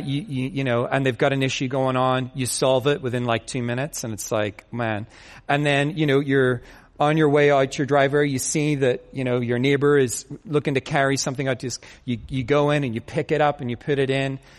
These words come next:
You're, you, you know, you're with the kids later and you're super patient and parenting like a, you know, like a, a, you know, example of what a parent should be. And then you pray and you get in your bed and you think,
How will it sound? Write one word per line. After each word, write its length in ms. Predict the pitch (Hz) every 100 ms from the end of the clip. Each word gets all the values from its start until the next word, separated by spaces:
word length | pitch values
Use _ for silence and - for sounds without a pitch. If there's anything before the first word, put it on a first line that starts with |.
| - _
You're, 180 | 131 143
you, 220 | - 135 143
you 120 | 131
know, 240 | 120 117 -
you're 320 | - 131 135 139
with 160 | 165
the 80 | 165
kids 380 | - 180 151 147
later 340 | 170 165 165
and 100 | 156
you're 100 | 123
super 380 | - - 165 139
patient 840 | - - 156 151 175 165 151 -
and 160 | 120 107 - - - -
parenting 520 | 156 160 156 160 156
like 240 | 139 135
a, 160 | 123 120
you 180 | - 135
know, 360 | 123 113 120 - _ -
like 240 | 113 107
a, 500 | 113 107 - 113 -
a, 340 | - - - 113
you 60 |
know, 100 | 107
example 460 | 104 127 139 131 139
of 80 | 120
what 100 | 120
a 40 |
parent 280 | - 131 127
should 220 | - 104
be. 260 | 110 107 113 _ _ _ _ - _ _ _ _ - - _ -
And 100 | 139
then 120 | 156
you 80 | 143
pray 420 | - 165 143 135
and 100 | 123
you 60 | 117
get 180 | 139 139
in 100 | 123
your 100 | 113
bed 160 | 117
and 100 | 113
you 80 | 107
think, 380 | - 101 95